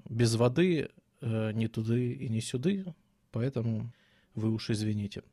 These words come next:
Меня интересуют темы, по которым у среднестатистического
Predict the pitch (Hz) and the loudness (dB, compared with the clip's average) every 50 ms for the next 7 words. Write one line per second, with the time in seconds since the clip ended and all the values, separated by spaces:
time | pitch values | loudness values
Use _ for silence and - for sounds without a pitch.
0 | _ _ - _ _ _ _ _ - 147 127 131 165 202 226 208 175 160 156 - | _ _ -20 _ _ _ _ _ -8 -2 0 2 4 4 2 2 2 0 0 0
1 | - 170 151 - - 180 175 160 139 - 113 - 120 117 - 139 156 156 135 127 | 2 0 0 2 2 2 2 2 0 0 -2 0 -2 -2 0 2 2 2 2 2
2 | 117 - - 131 131 131 127 117 - 127 117 - 120 - - 147 135 - - - | 0 0 2 2 2 2 0 -2 -2 -2 -2 -2 -2 -2 0 -2 -2 -2 -4 -6
3 | - - 110 110 107 104 101 101 | -2 -2 0 0 0 -4 -4 -6